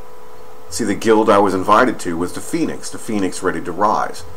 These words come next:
As we've shown, that means all of us just ready to get out of here. But then the leader is actually,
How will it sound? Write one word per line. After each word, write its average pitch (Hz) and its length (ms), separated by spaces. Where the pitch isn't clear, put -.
As 85 60
we've 87 100
shown, 101 300
that 82 140
means 85 220
all 90 220
of 76 100
us 80 220
just - 220
ready 78 180
to 73 100
get 76 140
out 82 220
of - 140
here. - 220
But 92 200
then 107 220
the 95 220
leader 104 520
is 87 640
actually, 80 720